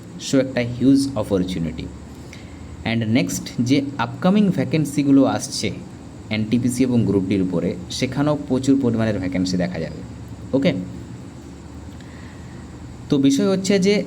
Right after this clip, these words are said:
যদি রেলওয়ে পরীক্ষা তোমার স্বপ্ন হয়ে থাকে, রেলওয়ে পরীক্ষাতে যদি ভালো স্কোর করতে চাও, তাহলে একটা বিষয়ের উপরে তোমাকে ফোকাস করতেই হবে,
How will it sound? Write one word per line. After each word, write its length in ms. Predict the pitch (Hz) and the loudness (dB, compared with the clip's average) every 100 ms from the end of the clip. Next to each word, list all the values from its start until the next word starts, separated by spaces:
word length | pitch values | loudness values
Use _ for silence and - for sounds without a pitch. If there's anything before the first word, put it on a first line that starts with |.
| - - 120 | -6 -6 -2
যদি 380 | - 156 170 233 | 2 4 6 6
রেলওয়ে 420 | 170 147 147 170 175 | 6 4 4 2 2
পরীক্ষা 880 | 156 156 - - - - 165 170 165 - - - - - - | 2 2 0 -10 -12 -2 2 2 0 -6 -14 -18 -18 -18 -2
তোমার 300 | 143 139 151 - - | 4 4 4 0 -6
স্বপ্ন 400 | - 156 143 170 165 | -4 -2 2 4 4
হয়ে 220 | 139 135 | 4 2
থাকে, 380 | 135 123 120 131 - - - - - - - - - - - - - - 110 | 2 -4 -2 -4 -6 -14 -18 -18 -18 -16 -16 -16 -18 -18 -18 -18 -18 -4 0
রেলওয়ে 300 | 117 135 - | 2 2 2
পরীক্ষাতে 420 | 139 131 139 139 | 2 2 2 2
যদি 200 | 135 127 | 2 2
ভালো 380 | 113 - 113 117 | 0 0 2 2
স্কোর 280 | - - 139 | 2 2 2
করতে 260 | 135 127 117 | 2 2 0
চাও, 260 | 92 92 92 | 0 0 0
তাহলে 260 | 113 127 - - | -2 0 -2 -4
একটা 440 | 117 - - 147 139 - - | -8 -4 -2 -2 -2 -10 -8
বিষয়ের 460 | 107 110 113 165 160 | -2 0 2 4 4
উপরে 260 | 139 139 | 4 2
তোমাকে 300 | 135 123 117 117 | 4 2 2 -2
ফোকাস 300 | 110 131 135 - | -2 0 0 0
করতেই 380 | 120 117 196 196 | 0 2 4 4
হবে, 300 | 151 101 | 4 0